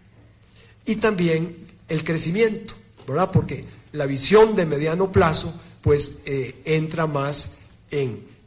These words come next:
en contradicción. Entonces, a mí me parece que veníamos bien, eh,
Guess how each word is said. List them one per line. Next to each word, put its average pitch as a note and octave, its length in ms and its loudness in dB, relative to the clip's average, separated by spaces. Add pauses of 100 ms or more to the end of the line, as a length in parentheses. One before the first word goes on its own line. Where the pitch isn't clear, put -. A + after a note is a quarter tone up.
en D3+ 240 -2
contradicción. C#3 720 -2 (640)
Entonces, G#3 800 0
a D#3+ 60 -8
mí F3 60 -2
me G#3 80 -2
parece A3 400 -4
que G#3 460 -4 (200)
veníamos G#3+ 640 -2
bien, A3 560 -2 (720)
eh, D3 380 -14